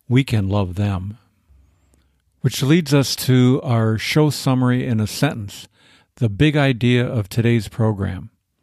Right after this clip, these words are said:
And it's this. Even though an important piece in my life may be missing,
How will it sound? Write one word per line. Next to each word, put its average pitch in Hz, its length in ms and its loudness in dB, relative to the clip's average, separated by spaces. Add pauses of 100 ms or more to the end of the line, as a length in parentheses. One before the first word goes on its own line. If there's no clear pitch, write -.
(120)
And 120 160 2
it's 104 160 -4
this. 104 420 -4 (680)
Even 190 280 2
though 143 280 2
an 123 140 0
important 123 540 0
piece 143 320 -4
in 110 100 -2
my 113 220 -2
life 110 380 -2
may 107 160 -2
be 104 140 0
missing, 98 500 -4